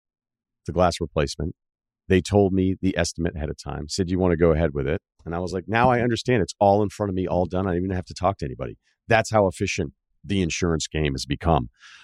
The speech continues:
But really, the only words you need to remember are, "Like a good neighbor, State Farm is there." State Farm has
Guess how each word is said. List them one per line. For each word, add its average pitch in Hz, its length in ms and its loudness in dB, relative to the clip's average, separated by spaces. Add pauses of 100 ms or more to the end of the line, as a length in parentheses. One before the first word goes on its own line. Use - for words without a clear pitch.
But 131 80 8
really, 156 220 8
the 139 80 8
only 151 180 6
words 143 220 6
you 123 60 2
need 127 160 4
to 113 40 2
remember 104 400 4
are, 85 320 4
"Like 101 360 2
a 143 60 0
good 123 200 0
neighbor, 85 400 2
State - 380 -2
Farm 73 440 -2
is 67 160 -8
there." 78 280 2
State 107 260 0
Farm 107 200 2
has 90 140 0